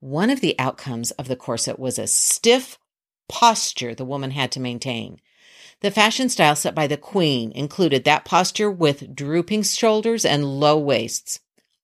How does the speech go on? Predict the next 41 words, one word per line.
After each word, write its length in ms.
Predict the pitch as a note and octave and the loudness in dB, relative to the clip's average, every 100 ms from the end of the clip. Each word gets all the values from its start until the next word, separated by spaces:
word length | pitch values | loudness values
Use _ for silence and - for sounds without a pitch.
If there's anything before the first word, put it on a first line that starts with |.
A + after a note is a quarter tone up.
| _ | _
all 200 | F#3 G3 | 4 6
of 120 | C#3+ | 4
which 180 | B2 G#2+ | 0 -8
was 140 | C#3 C3 | -6 -4
enabled 340 | C3 A#2 A#2 | -2 -2 -4
by 120 | A#2 | -6
the 80 | A2+ | -8
corset. 440 | - G2 - - _ _ _ _ _ _ _ _ | -10 -8 -6 -8 _ _ _ _ _ _ _ _
Skirts 560 | - - G#3+ F3 - - | -6 0 4 4 2 -4
got 220 | B2+ - | -4 -4
wider 380 | A#2 C3+ D3+ B2 | 0 2 2 -2
as 140 | A2+ | -6
the 80 | B2 | -6
century 420 | - B2+ - C3 | -6 -6 -10 -10
went 220 | B2 B2 | -10 -10
on. 260 | A#2+ A2+ A2+ _ _ _ - | -10 -12 -16 _ _ _ -10
Many 460 | D3 D#3+ G#3 A3+ | 0 4 6 6
<laughs> 0 | |
petticoats 640 | F#3+ D3+ A3+ - - F3 - | 4 2 2 4 2 0 0
were 80 | E3+ | 2
worn 200 | E3+ E3 | 4 4
at 120 | - | 4
the 120 | D#3 | 2
same 540 | D3+ - F#3 F#3 F#3 | 2 2 4 4 0
time 480 | F#3 F#3 D#3 B2 B2 - - _ | -2 -2 -2 -2 -6 -14 -20 _
to 100 | - | -12
create 300 | F3 F3+ C#3 | -2 2 2
the 60 | B2+ | 0
bell-shaped 440 | C3 B2 C3 B2+ | -4 -4 -8 -10
skirt. 380 | - B2 B2 - _ _ _ | -10 -10 -12 -16 _ _ _
The 80 | D3 | -4
numerous 440 | D3 D#3+ F#3 A3 | -2 0 0 -2
petticoats 560 | A3 G3+ G3 G3 F3+ - | -2 -2 -2 2 0 0
were 80 | E2+ | -6
starched 760 | - - F3 F3+ F3 D3 - | -6 2 4 6 6 4 -2
or 60 | A#2+ | -6
had 180 | A2 - | -4 -6
horsehair 680 | - F#3+ F#3+ G3 F3+ F3 | 0 4 4 4 4 2
to 140 | F3 - | 2 0
stiffen 500 | - - G3 F#3+ C3 | 2 4 2 2 -2
them 220 | B2 B2 | -4 -8